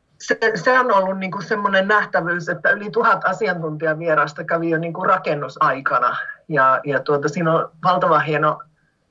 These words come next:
valotaide koko talon korkunen, kun se on neljätoista kerrosta, niin se täällä niinku näkyy. Et siitä on hetkessä tullut semmoinen kuva, jota ihmiset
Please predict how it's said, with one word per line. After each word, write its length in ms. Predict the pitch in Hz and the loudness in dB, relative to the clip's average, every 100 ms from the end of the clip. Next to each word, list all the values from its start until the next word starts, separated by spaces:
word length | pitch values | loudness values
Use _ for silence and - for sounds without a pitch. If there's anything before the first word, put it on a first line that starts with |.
| - | -2
valotaide 840 | 180 180 156 - 143 139 - - _ - | 2 4 4 2 2 2 0 -6 _ -16
koko 260 | 170 156 | -8 -4
talon 400 | 151 165 151 139 | 0 2 2 0
korkunen, 680 | 139 127 127 - 131 131 - _ _ _ - | 0 0 0 -4 -4 -6 -8 _ _ _ -10
kun 100 | 151 | -6
se 140 | 160 | -2
on 100 | 151 | 2
neljätoista 560 | 151 147 139 127 - 147 | 4 4 4 0 0 -4
kerrosta, 1120 | 135 127 120 - - - - 143 127 - 139 139 | 2 4 2 -2 -12 -8 -4 -2 -4 -2 -4 -2
niin 100 | 135 | -10
se 120 | 156 | -4
täällä 340 | 156 135 135 | 0 2 0
niinku 460 | 131 131 - 139 - | -4 -12 -12 -12 -4
näkyy. 460 | 156 143 - - 127 | -2 -2 -4 -2 -2
Et 140 | - | -2
siitä 240 | 180 165 165 | -6 -2 0
on 80 | |
hetkessä 440 | 214 208 - - 170 | 0 -6 -6 -10 -10
tullut 320 | 160 151 151 | -6 -4 -4
semmoinen 600 | - 156 156 143 143 - _ _ _ _ 190 | -4 -4 -2 -2 -2 -8 _ _ _ _ -10
kuva, 220 | 175 170 | 2 2
jota 320 | 160 139 135 | 2 0 0
ihmiset 520 | 135 151 156 143 135 | 0 -2 -6 -4 -4